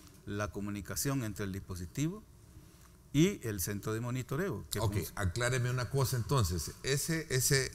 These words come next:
Speaker 2: ¿qué es lo que se compró? Entiendo que son seis punto cinco millones de dólares que fueron los que financiaron por el, por el B C I E.
Speaker 1: No, el,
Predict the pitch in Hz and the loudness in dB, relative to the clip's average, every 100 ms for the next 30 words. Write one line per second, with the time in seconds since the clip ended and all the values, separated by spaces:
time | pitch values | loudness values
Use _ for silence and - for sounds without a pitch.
0 | - 135 151 147 135 117 107 95 92 - | 6 8 10 8 6 6 4 2 2 6
1 | 123 101 71 - - - - - - - | 6 6 4 -2 -18 -20 -20 -20 -20 -20
2 | - - - 101 85 123 120 120 113 98 | -20 -8 4 4 6 4 4 4 4 4
3 | 110 101 - 127 120 - 117 117 113 - | 4 4 6 6 2 2 2 4 4 4
4 | 123 123 120 101 107 107 98 101 113 117 | 4 4 4 6 4 4 2 2 2 0
5 | 101 90 98 104 95 90 82 78 90 87 | 0 0 0 0 2 2 2 2 2 2
6 | 90 92 78 73 65 87 80 73 82 82 | 2 2 2 2 2 2 4 2 0 0
7 | 92 117 69 - - - - - - - | 2 2 0 -6 -18 -20 -20 -20 -20 -6
8 | 143 151 117 104 139 123 117 113 | 4 4 4 0 0 2 0 -2